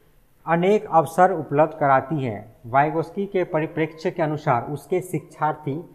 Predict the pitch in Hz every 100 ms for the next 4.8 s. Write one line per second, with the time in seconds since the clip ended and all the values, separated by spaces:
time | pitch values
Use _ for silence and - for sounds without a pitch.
0 | _ _ - 113 170 160 220 180 165 -
1 | 190 180 151 151 151 143 170 240 - -
2 | _ _ _ _ _ _ - 135 139 185
3 | 190 - - _ 151 156 180 185 180 160
4 | 143 190 - - - 165 160 190